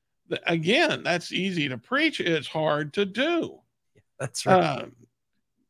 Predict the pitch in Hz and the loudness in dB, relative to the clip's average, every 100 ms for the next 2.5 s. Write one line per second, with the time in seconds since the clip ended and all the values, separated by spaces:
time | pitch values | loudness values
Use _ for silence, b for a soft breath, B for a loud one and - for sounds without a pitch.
0 | - - 180 151 131 127 139 165 220 208 | -4 2 4 4 0 -4 -2 2 2 2
1 | 233 220 226 220 226 233 196 180 139 139 | 0 0 -2 -2 0 0 0 -2 -2 0
2 | 185 208 202 214 185 | 2 4 4 2 0